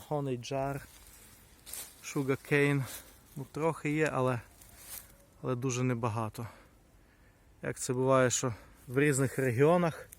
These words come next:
по-різному. У когось багато азіміни, зізіфуса, зато мало хурми. У мене навпаки багато хурми, мало азіміни, зізіфуса. О, бачите,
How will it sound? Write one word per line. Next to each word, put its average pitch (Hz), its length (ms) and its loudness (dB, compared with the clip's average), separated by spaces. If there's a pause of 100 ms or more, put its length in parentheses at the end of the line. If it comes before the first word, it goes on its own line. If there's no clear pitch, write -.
(460)
по-різному. 127 460 4
У 110 40 0
когось 151 360 10
багато 139 640 6
азіміни, 147 600 4 (640)
зізіфуса, 135 680 2
зато 123 360 0
мало 131 300 2
хурми. 120 480 -4 (640)
У 139 40 -2
мене 135 100 2
навпаки 139 420 0
багато 135 400 0
хурми, 156 500 0 (240)
мало 139 280 6
азіміни, 127 440 2
зізіфуса. 117 640 -6 (3250)
О, 131 80 -6 (280)
бачите, 127 420 -12